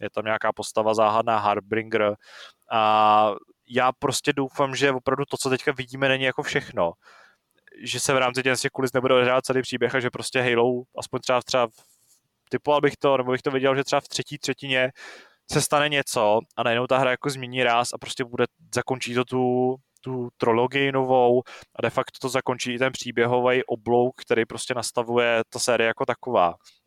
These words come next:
A dočkáme se nějakého super zvratu a nějakého božího vyvrcholení. Protože už pětka jako, pětka a možná i čtyřka trpěla stejným problémem jako paradoxně dvojka a trojka, jo. Prostě první Halo skončilo celkem uspokojivě,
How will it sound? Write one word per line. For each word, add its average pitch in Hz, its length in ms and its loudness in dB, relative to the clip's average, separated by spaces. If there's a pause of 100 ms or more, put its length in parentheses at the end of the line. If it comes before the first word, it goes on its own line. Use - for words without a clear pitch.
(580)
A 123 40 2
dočkáme 117 380 0
se 127 100 0
nějakého 120 240 -4
super - 300 -6
zvratu 120 480 -2 (400)
a 120 60 -2
nějakého 131 580 0
božího 120 420 0
vyvrcholení. 110 600 0 (480)
Protože 135 360 0
už 170 160 -6
pětka - 360 0
jako, 160 380 2 (600)
pětka 156 600 2 (720)
a 127 60 0 (120)
možná 139 300 0
i 185 40 -2
čtyřka - 340 -4 (120)
trpěla 147 420 0
stejným 147 460 -4
problémem 127 500 2
jako 131 200 -4
paradoxně 139 580 -2
dvojka 127 360 0
a 143 40 2
trojka, 131 320 -2
jo. 92 100 2
Prostě - 300 -4
první 156 320 0
Halo 156 220 2 (160)
skončilo 151 720 -2
celkem 147 280 -6
uspokojivě, 104 680 0